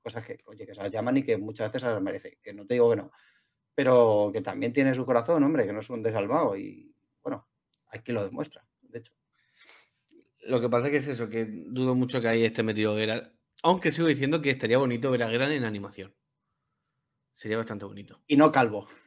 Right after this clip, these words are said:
Speaker 1: <laughs> Que se entienda. <laughs> Que yo no tengo ningún problema con los calvos, ¿eh? A ver si ahora me vais a venir a mí a decir,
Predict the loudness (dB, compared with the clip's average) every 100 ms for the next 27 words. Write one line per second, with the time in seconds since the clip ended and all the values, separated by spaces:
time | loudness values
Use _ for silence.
0 | _ _ -10 4 4 4 -2 -2 -4 -4
1 | -14 -14 -16 -6 -4 -2 0 0 0 -6
2 | -10 -8 -8 -8 -14 -18 -20 -20 _ 8
3 | 10 12 10 6 4 4 6 2 0 0
4 | 0 0 -2 -4 -6 -4 -6 -2 0 0
5 | 0 -2 -4 -6 -8 -14 -16 -20 -20 -20
6 | -20 -20